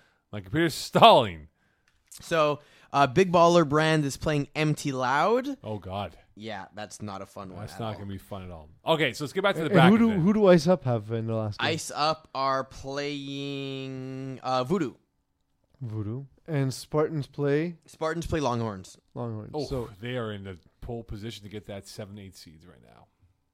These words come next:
Speaker 3: Yeah.
Speaker 1: They are.
Speaker 3: Spartans did, held their own for most of the game against Mo-, M T L Loud.
Speaker 1: Yeah.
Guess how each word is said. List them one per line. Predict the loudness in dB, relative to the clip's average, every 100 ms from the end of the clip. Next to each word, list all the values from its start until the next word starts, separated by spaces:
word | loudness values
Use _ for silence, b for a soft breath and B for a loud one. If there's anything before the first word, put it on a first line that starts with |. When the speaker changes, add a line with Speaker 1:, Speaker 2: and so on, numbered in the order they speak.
| _ _ _ _ -10
Speaker 3:
Yeah. | -8 -8 -14 _ _ _ _
Speaker 1:
They | -18
are. | -16 -18 b b
Speaker 3:
Spartans | 4 8 8 6
did, | 4 4 4
held | 0 2 4
their | 4
own | 2
for | 0
most | 0 0
of | 0
the |
game | 4 4 4
against | 2 -2 -2
Mo-, | -2
M | -2 -2
T | -2
L | 0
Loud. | 0 -2 -6 _ _ _ _ _ _ _ -6
Speaker 1:
Yeah. | -4 -4